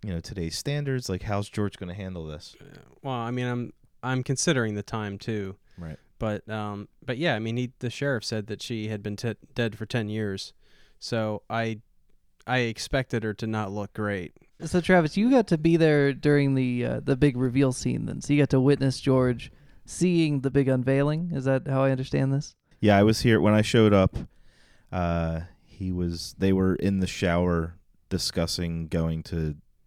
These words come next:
Speaker 1: the house to talk to the mother. So I kinda just crept in and I kinda sat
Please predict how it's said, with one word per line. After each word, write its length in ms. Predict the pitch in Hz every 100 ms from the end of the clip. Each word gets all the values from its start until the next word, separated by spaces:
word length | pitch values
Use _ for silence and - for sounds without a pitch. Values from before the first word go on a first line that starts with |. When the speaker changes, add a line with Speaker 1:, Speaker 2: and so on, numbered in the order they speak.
| -
Speaker 1:
the 120 | 80
house 280 | 82 73 -
to 100 | 78
talk 240 | 78 71
to 40 | 80
the 80 |
mother. 300 | 73 69 67 - _ _ -
So 160 | - 87
I 100 | 82
kinda 240 | - 82
just 220 | 78 80 -
crept 320 | - 82 78
in 160 | 73
and 100 | 71
I 80 | 71
kinda 240 | 71 71 71
sat 380 | - 85 69